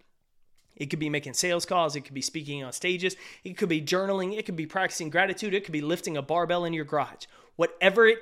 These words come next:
is that you, quote, suck at right now and you don't wanna do because you're not very good at it, I'm gonna challenge you to get started. Work through the suck, become average, become good, and one day you're going to become great. And everybody's gonna wanna know how you became great, and you're gonna be able to point back and show 'em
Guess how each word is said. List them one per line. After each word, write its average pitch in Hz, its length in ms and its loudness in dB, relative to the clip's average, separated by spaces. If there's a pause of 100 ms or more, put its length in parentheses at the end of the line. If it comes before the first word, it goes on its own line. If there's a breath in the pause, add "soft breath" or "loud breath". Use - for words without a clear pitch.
is 190 300 6
that 165 120 -6
you, 175 180 -4
quote, 180 420 -4
suck - 420 -2
at 180 240 0
right 190 220 2
now 185 240 2
and 165 80 -6
you 175 120 -4
don't 175 260 0
wanna 165 180 0
do 175 220 -2
because 160 280 -6
you're 160 80 -4
not 175 220 -4
very 170 160 2
good 170 240 -2
at 214 160 4
it, 247 240 -8 (420 soft breath)
I'm 160 60 -4
gonna 170 120 2
challenge 185 500 2
you 165 100 -2
to 151 160 -6
get 147 220 -4
started. 143 640 0 (360 loud breath)
Work 214 520 6
through 190 140 4
the 180 100 2
suck, 156 340 2
become 196 400 0
average, 160 460 4
become 170 380 0
good, 185 200 4
and 147 160 0
one 175 200 0
day 196 140 4
you're 156 260 0
going 156 320 -2
to 147 40 -2
become 139 440 -6
great. 143 400 -10 (320 loud breath)
And 135 200 -12
everybody's 165 540 -2
gonna 156 180 -4
wanna 147 280 -2
know 139 160 -4
how 147 160 -2
you 156 180 -4
became 139 380 -8
great, 151 320 -2
and 143 80 -12
you're 135 80 -10
gonna 151 140 -6
be 147 100 -4
able 139 160 -4
to - 80 -14
point 170 280 -6
back 147 260 0
and 127 100 -12
show 151 200 -4
'em 127 120 -12